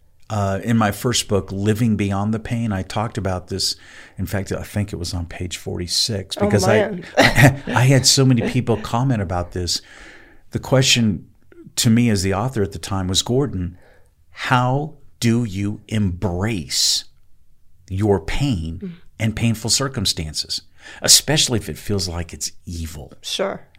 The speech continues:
Speaker 1: How do you, how do you wrap your life around it? You wrap your arms around it. How do you, how do you do that? And what I'd like to say is this,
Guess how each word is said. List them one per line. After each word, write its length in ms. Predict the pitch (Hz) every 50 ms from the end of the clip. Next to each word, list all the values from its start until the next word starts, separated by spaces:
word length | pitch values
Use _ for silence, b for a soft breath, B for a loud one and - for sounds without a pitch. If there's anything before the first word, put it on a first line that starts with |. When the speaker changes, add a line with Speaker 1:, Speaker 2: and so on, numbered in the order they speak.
| - -
Speaker 1:
How 220 | - - - 160
do 80 | 190 170
you, 240 | 170 196 185 135 B B B B B B B
how 160 | - - -
do 80 | 185 208
you 120 | 196 160
wrap 480 | 117 98 90 95 104 110 139 139 135 123
your 140 | 120 104 95
life 480 | 92 90 92 90 98 107 110 104 - -
around 320 | 95 95 90 85 85 82
it? 80 | 82 69
You 120 | 92 92
wrap 400 | 87 85 87 104 123 131 127 127
your 180 | 127 110 - - -
arms 400 | 104 104 110 117 113 107 90 85
around 340 | 90 85 82 78 76 73 76
it. 120 | 69 -
How 180 | - - 131 135
do 80 | 131
you, 240 | 123 127 120 107 - B B B B B B B B
how 220 | B - - - 175
do 80 | 160
you 160 | 143 131 120
do 260 | 101 85 90 107 113 107
that? 320 | 90 87 78 76 80 - -
And 360 | - 101 101 101 101 - - _ -
what 180 | 113 107 117
I'd 180 | 139 147 147 127
like 200 | 120 120 117 -
to 60 | -
say 300 | - - - 113 107 95
is 220 | 87 82 78 - -
this, 440 | - 82 80 73 76 - - -